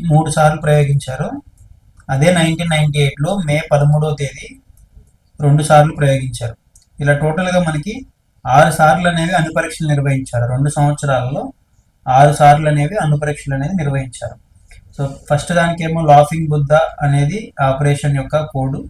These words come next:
So, దాని తర్వాత ఆపరేషన్ శక్తి అనేది మనకి నైన్టీన్ నైన్టీ ఎయిట్లో, ఇది మనకి రాజస్థాన్లో తారెడాడిలో, తార్ ఎడారిలో మనకి పోఖ్రాన్ అనే ప్లేస్ ఉంటుంది.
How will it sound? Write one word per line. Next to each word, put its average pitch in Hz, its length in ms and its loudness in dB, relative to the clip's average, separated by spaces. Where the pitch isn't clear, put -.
So, 147 100 -4
దాని 143 220 4
తర్వాత 151 300 6
ఆపరేషన్ 156 680 4
శక్తి 143 640 -6
అనేది 135 260 -2
మనకి 135 340 -4
నైన్టీన్ 143 440 2
నైన్టీ 135 300 -2
ఎయిట్లో, 123 340 -12
ఇది 135 140 -12
మనకి 135 200 -6
రాజస్థాన్లో 143 920 2
తారెడాడిలో, 143 720 2
తార్ 143 260 2
ఎడారిలో 143 680 -2
మనకి 165 540 -6
పోఖ్రాన్ 151 460 4
అనే 139 100 0
ప్లేస్ 139 320 -2
ఉంటుంది. 117 280 -10